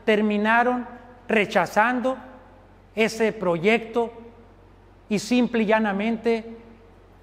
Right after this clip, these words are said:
le dieron carpetazo. Ese es el nivel de representantes populares que también tenemos en el Congreso del Estado, que no son congruentes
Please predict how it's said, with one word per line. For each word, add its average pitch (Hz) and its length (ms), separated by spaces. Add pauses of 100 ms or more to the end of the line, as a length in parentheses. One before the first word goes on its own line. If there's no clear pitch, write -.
(320)
le 185 140
dieron 208 260
carpetazo. 151 640 (720)
Ese 254 240
es 262 140
el 254 160
nivel 240 640
de 220 100
representantes 208 800
populares 190 800 (380)
que 185 100
también 190 360
tenemos 196 520
en 185 80
el 170 140
Congreso 175 680 (220)
del 170 240
Estado, 151 380 (1000)
que 190 100
no 214 140
son 247 180
congruentes 247 840